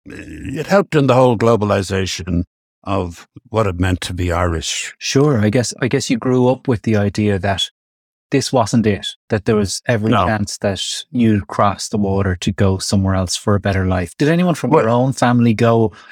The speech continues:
Speaker 2: And what was your
Speaker 1: Oh, yeah.
Speaker 2: first memory of maybe someone leaving? And what was your first memory of somebody returning?
Speaker 1: Well, <clears throat> it was actually <clears throat> even bleaker than that in a certain sense.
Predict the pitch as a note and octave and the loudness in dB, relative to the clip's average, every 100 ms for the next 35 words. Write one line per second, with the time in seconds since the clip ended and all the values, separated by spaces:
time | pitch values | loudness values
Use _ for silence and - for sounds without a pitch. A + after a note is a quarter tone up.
0 | - A#2+ A#2+ C3 B2+ C3+ D#3+ G2 - - | -4 -2 0 0 0 2 4 2 0 -2
1 | A#2 A2 G#2 G2+ G2+ - G#2 F#2+ - _ | 0 0 -2 -2 -4 0 0 0 -8 _
2 | _ _ _ A#2+ A2+ G#2+ - A2 G#2 F#2+ | _ _ _ 0 0 0 2 4 4 2
3 | G2+ A2 A2+ G#2 F#2+ - _ G#2+ G#2 G2+ | 2 2 2 -2 -6 -12 _ -2 -2 -2
4 | - A#2 G#2 G#2 A2+ - A#2 A2 A2 G#2+ | -6 -4 -4 -4 -4 -2 -2 0 0 0
5 | - A2+ G#2 G#2+ G#2+ - A#2 C3 - _ | 0 2 2 2 0 -2 -4 -4 -8 _
6 | _ _ - - - - - B2 B2 - | _ _ -20 -20 -20 -20 -4 0 0 0
7 | C#3+ C3 C#3 D3 E3 - - B2+ F#2+ E2+ | -2 -2 -2 0 0 -2 0 0 -2 -8
8 | _ - B2 A#2+ G#2 C3+ C#3 B2 G#2+ F2+ | _ -12 -6 -4 -4 -2 0 2 0 -2
9 | F2+ - C#3 D#3 G#2 F2 F#2 G2+ G2+ F#2+ | -6 0 2 4 2 4 4 4 2 0
10 | F2+ A#2 A#2+ F#2 - F#2+ G2 | 0 0 0 -2 -2 -2 -2